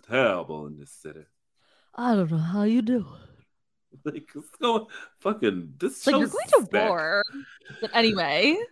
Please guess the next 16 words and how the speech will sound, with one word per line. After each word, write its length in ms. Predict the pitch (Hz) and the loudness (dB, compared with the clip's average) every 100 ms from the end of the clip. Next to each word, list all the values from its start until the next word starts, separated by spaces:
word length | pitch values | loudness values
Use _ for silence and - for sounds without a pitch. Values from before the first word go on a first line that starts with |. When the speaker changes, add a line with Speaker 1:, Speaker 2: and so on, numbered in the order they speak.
| _ - - - | _ -20 -8 2
Speaker 1:
So 100 | 131 | 2
Carrie, 480 | 131 160 147 180 185 | 2 0 2 4 2
um, 340 | 147 135 135 | 2 0 -2
gets 260 | 131 127 139 | 0 -2 0
into 220 | 180 180 | 0 0
the 100 | 180 | 0
limo 720 | 143 101 92 90 90 90 - | 0 0 2 2 2 0 -4
and 720 | - 101 98 95 95 95 95 98 | -2 0 2 2 0 -2 -4 -8
she 480 | - 113 101 101 104 | -8 -6 -2 -2 2
meets 280 | 117 135 | 4 4
this 160 | 135 107 | 2 -6
very 400 | 80 107 127 139 | -4 0 2 0
excited 400 | 139 135 107 104 | -2 0 2 2
limo 280 | 95 92 90 | 0 0 0
driver. 540 | 90 87 87 85 85 - - - | 2 0 0 -2 -4 -8 -16 -6
And 160 | 127 | -4